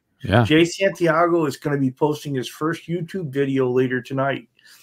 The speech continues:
Speaker 2: It's showing his
Speaker 1: Yes.
Speaker 2: technique for playing guitar, uh, playing a sitar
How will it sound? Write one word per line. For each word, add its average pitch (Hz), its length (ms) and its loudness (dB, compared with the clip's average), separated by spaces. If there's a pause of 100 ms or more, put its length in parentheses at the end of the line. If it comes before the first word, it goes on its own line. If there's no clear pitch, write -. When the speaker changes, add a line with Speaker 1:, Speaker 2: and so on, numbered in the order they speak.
(160)
Speaker 2:
It's 143 140 -2
showing 147 320 -2
his - 180 2
Speaker 1:
Yes. - 100 -8
Speaker 2:
technique 165 420 -4
for 147 140 -6
playing 143 320 -6
guitar, 147 600 -2
uh, 139 140 6
playing 143 320 0
a 117 60 -2
sitar 151 640 -4